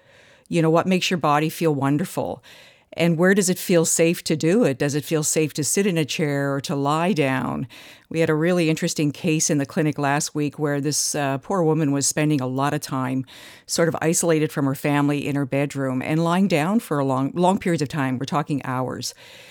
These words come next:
So trying to meet her where she was and looking at movement, she loved music. So I said, "Well, where does it feel safe to actually be moving?" And she said, "Well, you know, lying down." I said, "That's a good place to start." <laughs>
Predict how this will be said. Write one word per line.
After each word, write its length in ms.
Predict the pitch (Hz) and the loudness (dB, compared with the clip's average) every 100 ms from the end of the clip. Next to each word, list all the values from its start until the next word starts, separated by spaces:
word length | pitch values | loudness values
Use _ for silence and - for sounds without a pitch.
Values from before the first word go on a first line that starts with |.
| - - | -20 -10
So 200 | - - | -2 -2
trying 380 | - 180 175 202 | 0 0 2 2
to 100 | 170 | 2
meet 320 | 160 160 202 | 2 2 0
her 200 | 214 156 | 0 0
where 200 | 143 147 | 0 -2
she 240 | 143 156 | -2 -2
was 500 | 139 143 143 135 131 | 0 0 0 -2 -2
and 260 | - 143 135 | -4 -2 0
looking 360 | 151 160 165 151 | 0 0 0 0
at 120 | 139 | 0
movement, 800 | 143 151 170 165 151 131 - - - - | 0 2 2 0 0 -2 -4 -10 -18 -16
she 200 | - 165 | -4 0
loved 220 | 147 151 | 2 0
music. 720 | 175 170 214 226 131 - - _ _ - - _ - | 0 0 0 0 -2 -6 -14 _ _ -20 -20 _ -6
So 480 | - 170 165 160 | 0 4 4 4
I 140 | - 165 | 4 0
said, 320 | - 180 165 | 0 0 0
"Well, 180 | 170 170 | 0 2
where 200 | 175 202 | 2 0
does 160 | 202 | 0
it 120 | 196 - | 0 0
feel 180 | 170 | -2
safe 540 | 165 - 151 147 - - | 0 0 0 -2 -8 -10
to 180 | - - | -6 -2
actually 460 | 151 - - 160 | -2 -4 -4 -4
be 160 | 147 160 | -2 0
moving?" 640 | 160 185 370 214 131 127 - | 2 2 0 0 -4 -6 -8
And 320 | - 135 135 | -4 -2 0
she 120 | 131 139 | -2 -4
said, 260 | - 127 | -4 -4
"Well, 280 | 131 131 196 - - | -4 -4 -6 -12 -14
you 160 | - 151 | -6 -2
know, 80 | 147 | 0
lying 380 | 135 135 139 | 0 0 0
down." 320 | 143 160 277 180 | 0 0 0 0
I 80 | |
said, 180 | 151 160 | -2 -2
"That's 220 | 147 156 | -2 -2
a 40 | 165 | -2
good 200 | 165 165 | -2 -2
place 260 | 185 202 | -2 -2
to 100 | - | -2
start." 540 | 196 - 208 359 - - - - | -4 -2 0 0 0 -4 -10 -16
<laughs> 100 | - | -10